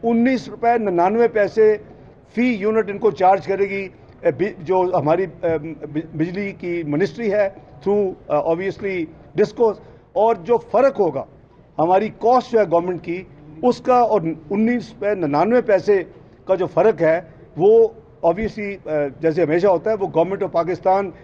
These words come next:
या वजारत ख़जाना बर्दाश्त करेगी। तो मैं इनका, इन सब साथियों का,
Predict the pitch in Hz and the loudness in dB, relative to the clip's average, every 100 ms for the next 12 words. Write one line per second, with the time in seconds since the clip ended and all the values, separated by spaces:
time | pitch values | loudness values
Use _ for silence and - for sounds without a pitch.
0 | - 175 147 165 175 196 185 156 156 165 | -2 -2 2 2 2 -2 -4 0 2 2
1 | 190 196 - 151 147 151 - 127 113 - | -2 -6 -6 -4 0 0 0 -12 -14 -18
2 | - _ _ _ _ _ _ 170 175 175 | -20 _ _ _ _ _ _ 0 2 2
3 | 175 165 - 135 151 190 190 185 175 160 | 0 -4 -8 -2 2 2 2 0 -4 -4
4 | 185 180 170 151 208 160 180 160 185 170 | 0 0 0 -2 0 0 0 0 -2 2
5 | 180 170 | 4 4